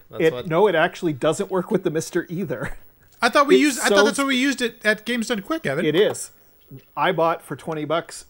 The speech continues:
Speaker 2: a, uh,
Speaker 3: Oh.
Speaker 2: a Mayflash Magic S.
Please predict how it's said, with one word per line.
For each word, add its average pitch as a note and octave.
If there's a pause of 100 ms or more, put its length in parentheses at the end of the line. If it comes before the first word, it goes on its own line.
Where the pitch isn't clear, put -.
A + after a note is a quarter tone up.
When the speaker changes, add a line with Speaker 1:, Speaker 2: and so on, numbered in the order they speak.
Speaker 2:
a, C#3
uh, B2+ (300)
Speaker 3:
Oh. D3+ (180)
Speaker 2:
a D#3
Mayflash E3+
Magic D3+
S. D#3